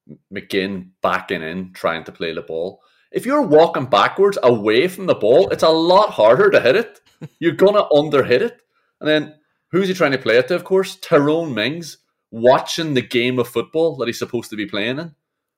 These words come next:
Speaker 1: Just waiting for John McGinn to do something instead of being on his toes and ready to react.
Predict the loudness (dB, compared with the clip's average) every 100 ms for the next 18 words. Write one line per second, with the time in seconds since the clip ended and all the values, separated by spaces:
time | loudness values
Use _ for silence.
0 | _ _ -14 -10 0 0 0 -4 -6 2
1 | 2 2 -6 _ _ _ _ _ 0 0
2 | -2 -4 -4 -4 -4 -4 -6 -8 -10 -4
3 | -4 -2 -4 -2 0 0 -2 -6 -4 -4
4 | -4 -6 -6 -6 -6 -8 -8 -6 -4 -6
5 | -12